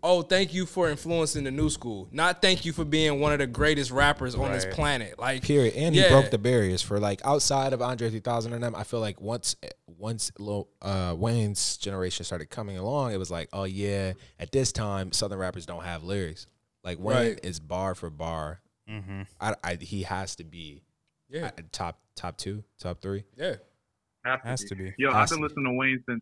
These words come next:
Speaker 4: Squad Up mixtape, so,
Speaker 1: Oh, yeah,
Speaker 4: like,
Speaker 1: you going
Speaker 4: my
Speaker 1: back.
Speaker 4: history of Wayne is, like,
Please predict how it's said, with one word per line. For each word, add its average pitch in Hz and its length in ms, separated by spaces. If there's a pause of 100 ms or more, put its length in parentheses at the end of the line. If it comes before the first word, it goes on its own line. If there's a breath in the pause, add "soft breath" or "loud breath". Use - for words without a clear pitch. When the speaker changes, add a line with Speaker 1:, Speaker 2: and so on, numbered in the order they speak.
(100)
Speaker 4:
Squad 123 340
Up 120 140
mixtape, 107 500 (200)
so, 107 360 (280)
Speaker 1:
Oh, 110 80
yeah, 101 100
Speaker 4:
like, 98 100
Speaker 1:
you 117 100
going 110 200
Speaker 4:
my 123 80
Speaker 1:
back. 127 120
Speaker 4:
history 123 240
of 113 100
Wayne 117 300
is, 107 160
like, 104 220